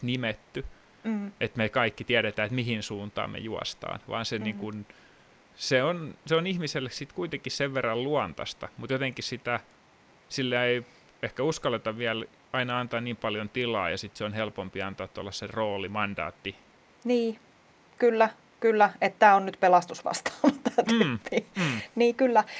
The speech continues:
Speaker 2: mut et se, että toi toimii tolla tavalla, niin kuin sä kuvasit, et, et tavallaan katsotaan, että se koko, koko sakki pääsee sieltä talosta ulos, niin tota, niin sehän vaatii vuorovaikutusta. Ja sehän vaatii sellaista, niinku, tietyllä tavalla, mä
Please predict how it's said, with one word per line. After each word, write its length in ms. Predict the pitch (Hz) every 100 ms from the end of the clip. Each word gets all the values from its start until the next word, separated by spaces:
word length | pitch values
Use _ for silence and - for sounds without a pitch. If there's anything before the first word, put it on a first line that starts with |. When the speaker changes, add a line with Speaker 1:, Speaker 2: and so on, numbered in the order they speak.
| -
Speaker 2:
mut 260 | - 240 240
et 160 | 233 -
se, 180 | - 269
että 220 | 294 226
toi 240 | 220 214 214
toimii 500 | 277 320 247 180 170
tolla 300 | 196 190 180
tavalla, 260 | 170 165
niin 100 | 170
kuin 100 | 180
sä 80 | 185
kuvasit, 480 | 190 190 185 170 160
et, 100 | 165
et 220 | - 170
tavallaan 320 | 175 160 160 170
katsotaan, 380 | 180 175 160
että 80 | 165
se 60 | 175
koko, 360 | 170 170 160 -
koko 240 | 196 190 185
sakki 340 | - 220 - 175
pääsee 380 | 165 170 151
sieltä 280 | 175 202 160
talosta 340 | - 160 165 -
ulos, 300 | 170 - - - - - - - -
niin 160 | 190 175
tota, 500 | 180 175 175 170 170 - - -
niin 140 | 202 196
sehän 280 | 247 247 226
vaatii 420 | 208 196 202 196
vuorovaikutusta. 840 | 254 185 - - - - - - - - _ - - 190
Ja 80 |
sehän 280 | 180 202 196
vaatii 340 | 233 240 202 190
sellaista, 360 | 190 180 180
niinku, 200 | 185 185 180 _ -
tietyllä 240 | 196 196
tavalla, 280 | 185 185 190
mä 120 | 208